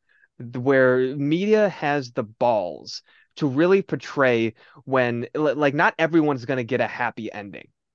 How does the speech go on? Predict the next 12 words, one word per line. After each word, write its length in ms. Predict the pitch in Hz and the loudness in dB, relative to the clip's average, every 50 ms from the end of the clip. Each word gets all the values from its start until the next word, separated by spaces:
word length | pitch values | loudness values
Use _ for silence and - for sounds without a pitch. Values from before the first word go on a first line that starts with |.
| _ _ - | _ _ -6
This 220 | 131 151 170 - | -2 -2 -2 -2
world 340 | 156 143 170 190 214 220 220 | -2 0 2 4 4 4 2
is, 220 | 202 175 147 143 - _ _ _ _ _ _ _ 135 131 _ _ - | 2 0 0 -4 -14 _ _ _ _ _ _ _ -20 -20 _ _ -2
especially 680 | 175 160 - - 233 240 - - 214 190 175 151 139 95 | -2 0 4 4 4 4 4 2 0 0 0 0 -2 -4
their 380 | 113 117 117 120 147 170 185 | -6 -8 -2 0 2 2 2
world, 360 | 165 135 131 143 147 139 135 - | 2 2 2 2 2 2 0 0
is 160 | 180 165 139 | -2 -2 0
a 80 | 156 131 | -2 -4
cruel 460 | - - - - 185 202 208 208 196 | -4 -6 -8 -4 -2 0 0 0 0
and 120 | 160 151 - 143 | -2 -4 -2 -2
unhappy 500 | 147 156 147 127 151 147 139 - 127 113 | -2 -2 -2 0 -2 -2 -2 -2 -6 -10
place. 440 | - - - 120 95 - - - | -10 -8 -8 -8 -8 -10 -12 -16